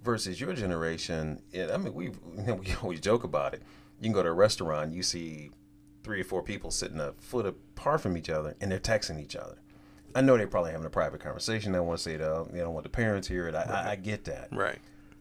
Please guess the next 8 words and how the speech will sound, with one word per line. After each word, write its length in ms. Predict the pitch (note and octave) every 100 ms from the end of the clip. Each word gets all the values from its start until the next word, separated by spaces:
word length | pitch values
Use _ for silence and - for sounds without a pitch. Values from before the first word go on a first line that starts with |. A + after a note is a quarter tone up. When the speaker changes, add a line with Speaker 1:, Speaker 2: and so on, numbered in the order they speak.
| -
Speaker 1:
But 360 | A2+ G2+ F2 E2+ - - - - - - - - -
with 340 | A2 A2+ A#2+ A#2+
the 80 | A#2
social 480 | - C3 B2+ -
media, 840 | A2 G#2+ G#2+ G#2 F#2+ F2+ F2 F2 E2+ -
the 500 | E2+ E2 D#2 D2+ D#2 - - -
immediacy 1200 | F2+ F#2 A2 B2 A#2 G2+ - - G2 F2 E2+ - -
of 720 | F2+ D#2+ D#2+ D#2 D2+ D2